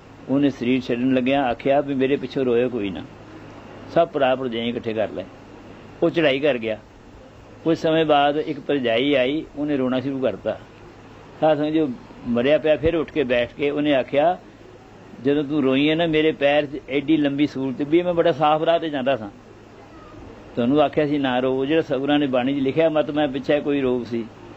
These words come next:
ਸੋ ਮੈਂ ਮੂਲ ਨਾ ਪਾਇਆ।" ਉਹ ਸਾਡੇ ਰਿਸ਼ਤੇਦਾਰਾਂ ਦੇ ਸਾਡੇ ਫਾਇਦੇ ਵਾਸਤੇ ਲਿਖਿਆ ਸਤਿਗੁਰਾਂ ਨੇ। ਤੋ ਤਗੜੇ ਹੋ ਕੇ ਭਜਨ ਕਰੋ, ਬਾਣੀ ਪੜ੍ਹੋ। ਇਹ ਜਿਹੜਾ ਭਜਨ ਤੁਸੀਂ ਲਿਆ ਇਹਨੂੰ ਕਰੋ।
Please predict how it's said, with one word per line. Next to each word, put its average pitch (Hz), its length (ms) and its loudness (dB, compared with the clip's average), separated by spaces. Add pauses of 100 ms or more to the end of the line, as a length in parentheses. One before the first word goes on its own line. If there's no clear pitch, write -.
(300)
ਸੋ 143 120 4
ਮੈਂ 143 140 4
ਮੂਲ 131 260 0
ਨਾ 139 100 2
ਪਾਇਆ।" 120 320 2
ਉਹ 151 60 2
ਸਾਡੇ 131 360 0
ਰਿਸ਼ਤੇਦਾਰਾਂ 139 500 0
ਦੇ 151 80 -2
ਸਾਡੇ 127 300 0
ਫਾਇਦੇ 123 240 0
ਵਾਸਤੇ 117 340 -2
ਲਿਖਿਆ 104 260 -2
ਸਤਿਗੁਰਾਂ 95 300 -6
ਨੇ। 98 80 -10 (640)
ਤੋ 131 80 0
ਤਗੜੇ 156 320 2
ਹੋ 151 60 2
ਕੇ 143 240 0 (580)
ਭਜਨ 110 200 -2
ਕਰੋ, 147 300 2
ਬਾਣੀ 123 340 2
ਪੜ੍ਹੋ। 147 420 0 (520)
ਇਹ 151 240 2
ਜਿਹੜਾ 147 320 2
ਭਜਨ 117 180 -2
ਤੁਸੀਂ 131 240 -2
ਲਿਆ 127 380 2 (380)
ਇਹਨੂੰ 147 160 -2
ਕਰੋ। 127 300 0